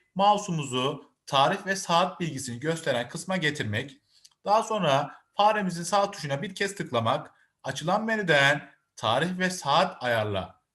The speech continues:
seçeneğine tıklamak. Daha sonra karşımıza bu şekilde tarih ve saat ayarlarını yapabileceğimiz bir pencere açılıyor. Bilgisayarımızdaki tarih ve saati iki şekilde ayarlayabiliyoruz.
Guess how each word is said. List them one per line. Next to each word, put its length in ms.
seçeneğine 560
tıklamak. 540
Daha 180
sonra 280
karşımıza 580
bu 60
şekilde 680
tarih 360
ve 120
saat 320
ayarlarını 380
yapabileceğimiz 800
bir 200
pencere 380
açılıyor. 440
Bilgisayarımızdaki 840
tarih 380
ve 100
saati 500
iki 220
şekilde 680
ayarlayabiliyoruz. 960